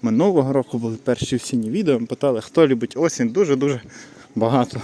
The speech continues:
наших глядачів, підписників написали, що люблять осінь, подобається їм ця пора року. Тому, я думаю, нема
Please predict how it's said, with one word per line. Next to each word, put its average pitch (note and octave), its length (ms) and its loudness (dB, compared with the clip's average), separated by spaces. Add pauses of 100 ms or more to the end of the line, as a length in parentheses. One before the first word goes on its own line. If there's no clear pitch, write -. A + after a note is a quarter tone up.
(160)
наших A2 340 -6
глядачів, A#2 360 -2
підписників - 560 -2 (600)
написали, G3 520 -4
що - 160 -4
люблять C#3+ 380 -2
осінь, C#3 360 -4
подобається C3 500 -4
їм B2+ 60 -12
ця B2+ 140 -12
пора A#2 240 -4
року. G2+ 260 -16 (2250)
Тому, A2+ 220 -2
я C3 100 2
думаю, A#2+ 260 0
нема A#2+ 220 2